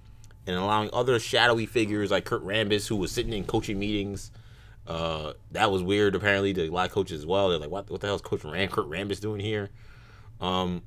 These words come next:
there was a lot of issues with this team that they shoulda just got rid of everybody and started from new. Now that they kinda still have this guy, Pelinka, around, it, that stench is gonna remain. And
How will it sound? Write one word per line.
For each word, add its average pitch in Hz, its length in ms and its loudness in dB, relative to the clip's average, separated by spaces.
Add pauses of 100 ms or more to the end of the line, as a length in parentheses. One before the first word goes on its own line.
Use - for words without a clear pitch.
(1400)
there 110 180 10
was 120 120 8
a 113 60 6
lot 127 280 8
of 117 280 4 (580)
issues 143 300 2
with 113 80 -6
this 110 140 -4
team 135 320 0
that 92 120 0
they 120 120 4
shoulda 127 220 0
just 110 120 2
got 110 140 6
rid 113 120 6
of 98 60 2
everybody 76 400 4
and 71 60 -10
started 101 360 0
from - 220 -12
new. 101 200 0
Now 95 220 4
that 101 140 2
they 98 100 0
kinda 98 380 0
still 110 220 -2
have 104 220 2
this 113 120 -4
guy, 87 240 4
Pelinka, 110 300 -4
around, 76 420 -6 (560)
it, 87 220 -2 (600)
that 92 180 -2
stench 104 360 0
is 85 140 -6
gonna 80 340 -2
remain. 82 420 -2 (100)
And 73 340 -8